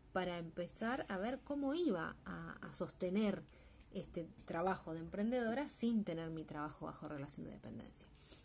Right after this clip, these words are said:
Entonces hay que tomar, si vos estás ahora en un trabajo bajo relación de dependencia y te querés ir y no querés hacer más nada, como le digo a algunas de mis consultantes, hay que tomar ese trabajo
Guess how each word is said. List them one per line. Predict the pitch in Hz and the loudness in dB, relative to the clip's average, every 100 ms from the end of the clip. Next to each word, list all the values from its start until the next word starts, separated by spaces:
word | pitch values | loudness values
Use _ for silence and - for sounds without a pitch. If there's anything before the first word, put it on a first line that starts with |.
| - | -6
Entonces | 202 214 269 302 | -2 0 4 4
hay | 311 | 4
que | 320 | 2
tomar, | 311 226 240 220 202 | 2 4 6 4 2
si | - | -2
vos | 165 233 | -4 -2
estás | - - 196 175 | -2 0 0 2
ahora | 175 180 160 | 4 4 4
en | 156 | 0
un | 165 | -4
trabajo | 160 160 160 139 | 0 2 2 0
bajo | 165 143 | -4 -4
relación | 156 151 147 185 | -6 -4 0 4
de | 208 | 4
dependencia | 196 175 165 156 | 4 2 0 -2
y | - | -6
te | 147 | -8
querés | 151 175 - | -2 0 2
ir | 165 | 0
y | 156 | -4
no | 160 | -2
querés | 165 | -2
hacer | 190 175 | -2 -2
más | 196 | -2
nada, | 175 156 160 - - - - - - - - - - - - | -2 -4 -6 -8 -14 -14 -16 -16 -16 -18 -18 -20 -18 -16 -8
como | 160 | -4
le | 156 | 0
digo | 185 247 | 6 6
a | |
algunas | 220 208 | 6 4
de | 180 | 2
mis | 170 | -2
consultantes, | 175 165 165 165 160 165 214 | -6 -6 -4 -4 -4 -2 -2
hay | 226 | 0
que | 214 | 0
tomar | 196 196 | 2 2
ese | 208 190 | 2 0
trabajo | - 175 185 170 - 170 | 0 2 2 2 -2 -4